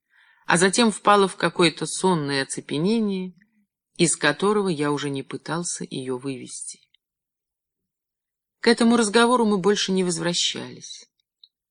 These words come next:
На другой день матери стало лучше, я отправился на занятия, а те полупризнания словно бы забылись.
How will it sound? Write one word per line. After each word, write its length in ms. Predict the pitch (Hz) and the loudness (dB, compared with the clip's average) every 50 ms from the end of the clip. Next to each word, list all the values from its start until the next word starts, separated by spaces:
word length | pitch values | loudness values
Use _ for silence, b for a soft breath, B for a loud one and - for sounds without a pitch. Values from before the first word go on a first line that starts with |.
| _ _ _ _ _ _ _ _ _ _ _ _ | _ _ _ _ _ _ _ _ _ _ _ _
На 140 | - 147 151 | -2 -2 0
другой 360 | 151 170 175 175 165 202 202 | 4 4 4 6 8 8 8
день 240 | 185 160 196 220 220 | 8 6 4 4 4
матери 420 | 202 175 170 180 185 - - 170 170 | 4 4 2 2 2 0 0 0 0
стало 380 | 170 - - 147 135 135 135 | -2 -2 -2 -2 0 0 -2
лучше, 600 | 135 131 151 202 220 - - - - 190 190 180 - _ _ _ _ _ _ _ | -2 -2 -2 -2 -2 -2 -4 -6 -6 -10 -14 -16 -18 _ _ _ _ _ _ _
я 240 | 165 170 226 247 233 | 2 4 6 6 4
отправился 580 | 208 - - - 185 180 175 170 165 - - | 2 2 2 2 4 4 4 2 0 -2 -2
на 140 | 156 151 147 | -2 -2 -2
занятия, 840 | 139 139 139 139 147 165 202 233 220 - - 190 196 190 190 180 - _ _ _ | 0 0 0 0 0 0 -2 -2 -4 -4 -6 -6 -6 -6 -8 -10 -14 _ _ _
а 140 | - 151 170 | 0 0 0
те 420 | - - - 254 254 233 214 - - _ _ _ - - _ _ _ _ _ | 0 0 2 2 2 2 0 -2 -8 _ _ _ -20 -20 _ _ _ _ _
полупризнания 920 | - 214 196 170 160 151 - 147 151 139 147 165 196 226 240 226 220 208 202 | 4 6 6 6 2 0 -2 -4 -2 -2 0 0 0 0 0 -2 -2 -4 -4
словно 540 | 190 - - 147 151 180 196 185 190 185 180 | -6 -8 -6 -2 0 0 2 2 2 0 0
бы 160 | 160 180 160 | 0 -2 -4
забылись. 800 | 143 139 135 120 113 127 123 113 - - - - - - - | -2 -4 -6 -6 -8 -10 -10 -12 -14 -16 -20 -20 -20 -20 -20